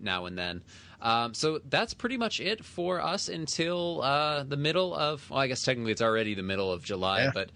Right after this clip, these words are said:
Speaker 2: I'm two weeks off. Sorry, friends.
Speaker 1: Yeah, it'll be, it'll be okay. We'll probably get through this. Um,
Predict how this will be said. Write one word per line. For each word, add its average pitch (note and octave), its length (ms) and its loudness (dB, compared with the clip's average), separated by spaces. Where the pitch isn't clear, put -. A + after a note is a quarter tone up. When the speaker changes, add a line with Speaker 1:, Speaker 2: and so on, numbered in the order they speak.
Speaker 2:
I'm C#3+ 180 6
two - 260 6
weeks C3+ 300 6
off. G2+ 440 2
Sorry, G2+ 500 0
friends. F2+ 520 -2
Speaker 1:
Yeah, C3 220 -4
it'll D3+ 140 0
be, F3+ 120 -6
it'll G3 140 4
be G#3+ 140 2
okay. F3 240 4
We'll B2+ 180 0
probably D3+ 480 0
get D3+ 160 2
through C3+ 220 -2
this. C3 380 -2
Um, G#2+ 480 0